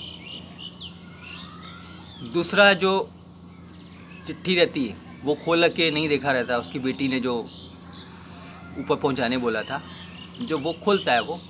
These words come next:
तो वो चक्कर रह जाता है। उसमें लिखा था कि भगवान मेरे पिताजी को भेज देना। ये देख करके उस, वो, उसके आँख में आंसू रुकते नहीं हैं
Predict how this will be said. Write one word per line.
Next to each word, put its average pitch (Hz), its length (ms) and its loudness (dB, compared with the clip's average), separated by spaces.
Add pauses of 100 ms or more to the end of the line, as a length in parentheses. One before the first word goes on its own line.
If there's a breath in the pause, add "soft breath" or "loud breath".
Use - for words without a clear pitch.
(440)
तो 139 60 -8
वो 131 140 -2
चक्कर 156 340 4
रह 143 100 6
जाता 110 280 -2
है। 101 80 -4
उसमें 160 220 -8
लिखा 147 220 -2
था 147 140 -4
कि 147 140 -12
भगवान 123 340 -2
मेरे 135 200 -6
पिताजी 110 380 -4
को 131 100 -6
भेज 113 220 -6
देना। 92 300 -8 (2000)
ये 160 440 4 (200)
देख 147 240 -2
करके 147 240 4
उस, 151 140 2 (760)
वो, 131 360 0 (500)
उसके - 200 -6
आँख 123 280 0
में 139 140 -2
आंसू 120 300 -2 (1900)
रुकते 143 300 -2
नहीं 127 200 -2
हैं - 180 -16